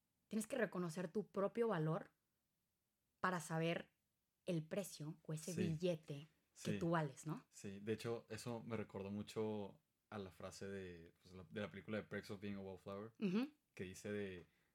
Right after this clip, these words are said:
Speaker 2: de que por qué hace, por, por qué la gente buena acepta a personas malas para, de que para amar o para estar con ellas. Y que le contesta el profesor que aceptamos el amor que
Speaker 1: Que
Speaker 2: creemos
Speaker 1: creemos
Speaker 2: que
Speaker 1: que
Speaker 2: merecemos.
Speaker 1: merecemos.
Speaker 2: Y tiene mucho sentido con lo que dices ahorita de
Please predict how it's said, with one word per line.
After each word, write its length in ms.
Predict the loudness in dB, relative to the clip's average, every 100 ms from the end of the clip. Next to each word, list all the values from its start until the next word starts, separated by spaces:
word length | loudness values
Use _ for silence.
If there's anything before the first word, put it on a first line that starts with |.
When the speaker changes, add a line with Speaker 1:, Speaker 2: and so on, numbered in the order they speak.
| _
Speaker 2:
de 100 | -8
que 180 | -6 -8
por 200 | -8 -12
qué 200 | -4 -2
hace, 200 | -2 -4
por, 320 | -6 -2 -4
por 200 | -2 -4
qué 80 | 0
la 120 | 0 0
gente 320 | -4 -4 -4
buena 360 | -2 0 0 -2
acepta 400 | -4 -6 -6 -6
a 80 | -6
personas 340 | -12 -8 -8
malas 380 | -8 -8 -10 -10
para, 420 | -10 -10 -10 -16 -20 _ _ -16
de 100 | -14
que 100 | -14
para 280 | -16 -16 -16 -20 -20 _
amar 340 | -12 -6 -4
o 80 | -6
para 160 | -10 -14
estar 200 | -12 -10
con 140 | -8
ellas. 300 | -6 -8 -12 -18 -20 _ _ _
Y 80 | -6
que 60 | -4
le 80 | -4
contesta 320 | -6 -8 -8
el 60 | -6
profesor 440 | -6 -4 -6 -8 -14 _ _ _ _ _ _
que 80 | -6
aceptamos 560 | -6 -6 -6 -4 -4 -6
el 100 | -6
amor 360 | -6 -8 -10 -14 _
que 80 | -6
Speaker 1:
Que 80 | -4
Speaker 2:
creemos 100 | 0
Speaker 1:
creemos 280 | 2 0 0
Speaker 2:
que 40 |
Speaker 1:
que 60 | 0
Speaker 2:
merecemos. 540 | 2 0 2 2 0
Speaker 1:
merecemos. 220 | -4 -10
Speaker 2:
Y 40 | -6
tiene 320 | -4 -2 -4 -6
mucho 160 | -6 -6
sentido 220 | -4 -4
con 100 | -4
lo 80 | -6
que 80 | -8
dices 120 | -8
ahorita 280 | -8 -6 -6
de 200 | -8